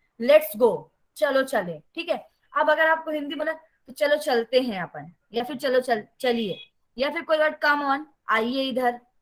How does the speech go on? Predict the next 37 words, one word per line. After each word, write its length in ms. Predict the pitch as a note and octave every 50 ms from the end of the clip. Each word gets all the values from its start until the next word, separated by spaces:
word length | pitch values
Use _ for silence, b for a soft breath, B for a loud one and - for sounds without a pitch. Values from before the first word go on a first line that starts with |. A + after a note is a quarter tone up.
| _ -
इस, 240 | C4 B3+ - - -
ऐसे 220 | B3+ C4 B3+ E4+ D#4
यूज 180 | C4+ C4 A#3
करते 200 | - A#3 G#3+ A#3
हैं। 40 | A#3
लेकिन 220 | B3 A#3 - E4
हम 260 | D#4+ E4+ E4 D#4+ D4+ C4+
हिंदी 300 | C#4+ C#4+ C4+ C#4+ D#4 E4
में 180 | D4+ D4+ D#4 D#4 - b b b b b
जैसे 420 | A#3 C#4+ C#4 C4+ F4 D#4 C4+ B3+
you 240 | D4 E4 F4 G4 D#4
है, 200 | C4 F#3 C#3+ - _ _ _ _ _ _ _ _ _ _ _ _ _ _ _ _ _ -
English 300 | C#4+ C#4+ D4+ E4+ F#4+ -
में 100 | F#4+ F#4
you 300 | E4 B3 B3 D#4 E4+ F4 F4+
मतलब 260 | F4+ F4 D#4+ E4+ E4
क्या 180 | E4+ E4+ E4+
होता 220 | E4+ D#4+ D#4+ D#4 D#4
है, 160 | D#4 D#4+ D#4 - B B B B B B _ -
आप 340 | A#3+ B3 B3+ C#4 C#4 C4+ C4
भी 200 | B3 D#4+ D#4+ E4
होता 440 | D#4+ D#4 D4 - A#3+ A3+ - C4+
है, 260 | C#4 C#4+ C#4 C#4 C#4+ C#4 -
तुम 240 | - D#4+ E4 E4 E4
भी 80 | E4 F4
होता 260 | E4+ D#4+ - - D#4+
है 80 | E4+
और 60 | F4 -
तू 160 | - E4 E4+
भी 140 | C4+ D4+ C4+
होता 280 | B3 F3+ D#3+ - D3
है, 140 | D3 D3 C3+ - _ _ _ -
है 40 | D4
ना। 180 | E4+ F4 C4+ - b b b b b -
लेकिन 220 | A#3+ A#3 D4 C#4
हिंदी 480 | C4+ A#3 C#4+ D#4 D#4+ E4 E4+ F#4+ G4 F#4+
में 220 | F#4+ F#4+ G4+ G#4